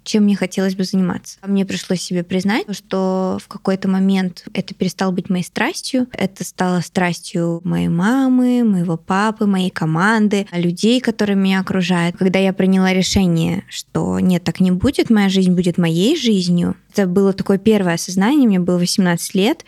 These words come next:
и я подумала, что, ну, вообще-то всё это время я снимала какие-то ролики для семьи, для себя, монтировала.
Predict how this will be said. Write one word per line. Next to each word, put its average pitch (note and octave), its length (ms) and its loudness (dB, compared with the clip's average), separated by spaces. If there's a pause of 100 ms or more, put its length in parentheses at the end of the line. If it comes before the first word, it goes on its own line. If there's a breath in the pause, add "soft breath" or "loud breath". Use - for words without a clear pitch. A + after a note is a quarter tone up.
(140)
и G3 100 -2
я F#3 100 -2
подумала, G3 540 -2
что, - 240 -6
ну, F#3+ 80 2
вообще-то F#3+ 340 -2
всё - 220 -2
это F#3+ 160 -4
время A#3+ 420 2
я F#3+ 440 2
снимала G3 520 2
какие-то - 480 -4
ролики C#4 600 0
для A3 200 0
семьи, G#3+ 560 0
для G3+ 140 -2
себя, G3+ 440 -2
монтировала. G3 840 0